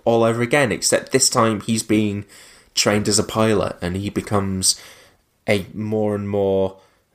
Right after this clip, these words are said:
um, he, he gets more and more opportunities as a pilot, to the point that he kind of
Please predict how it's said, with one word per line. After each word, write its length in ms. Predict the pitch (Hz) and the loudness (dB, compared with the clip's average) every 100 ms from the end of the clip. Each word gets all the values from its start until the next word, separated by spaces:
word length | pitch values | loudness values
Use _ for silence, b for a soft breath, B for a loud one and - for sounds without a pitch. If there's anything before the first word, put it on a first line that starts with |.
| _ _ _ _ - | _ _ _ _ -2
um, 520 | 95 95 92 90 - - | 0 2 0 -4 -8 -6
he, 180 | 110 - | -6 -4
he 100 | 120 | -2
gets 240 | 131 120 | -2 0
more 160 | 127 123 | 2 2
and 80 | 120 | 2
more 140 | 117 | 2
opportunities 580 | 110 - 135 117 95 - | 0 0 0 0 0 0
as 140 | 92 | -2
a 40 | - | -2
pilot, 440 | 101 92 87 - | 0 2 2 0
to 80 | - | -2
the 80 | 104 | -2
point 340 | - 117 98 | -2 -2 0
that 140 | 92 | -2
he 340 | 107 107 104 98 | 0 -2 -2 -4
kind 240 | - 98 | -4 -2
of 140 | 98 | -2